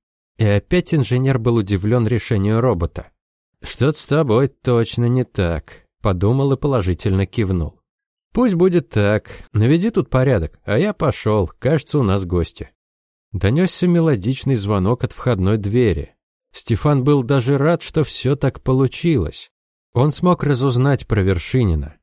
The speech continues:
что были сбои в кластерных чипах, и в них присутствовал блуждающий алгоритм сознания. Но этот сбой появлялся только после того,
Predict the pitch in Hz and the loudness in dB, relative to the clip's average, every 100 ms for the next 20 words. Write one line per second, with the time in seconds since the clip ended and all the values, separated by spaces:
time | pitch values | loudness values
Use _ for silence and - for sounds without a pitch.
0 | _ - - 127 147 151 104 135 151 - | _ -14 -4 0 2 2 2 2 2 2
1 | 139 127 131 127 127 - 170 151 87 - | -2 -2 -2 -2 -2 -2 -2 -2 -6 -8
2 | _ _ - 110 92 139 - 147 123 135 | _ _ -2 2 4 2 0 -2 0 -2
3 | - 135 139 123 135 101 104 123 120 135 | -2 0 0 2 0 0 0 0 0 -2
4 | 131 120 101 110 101 123 110 123 95 76 | 0 0 0 -2 -2 0 0 0 0 -4
5 | - _ _ _ _ - 110 123 151 151 | -10 _ _ _ _ -2 -2 0 -2 0
6 | 143 104 90 92 160 143 143 135 107 113 | -2 -2 -4 0 2 2 0 0 2 2
7 | 123 - 123 - 170 156 - - 147 - | 2 0 -4 0 -2 0 -4 -2 -2 0
8 | 131 - 104 92 127 117 | -2 0 0 2 0 0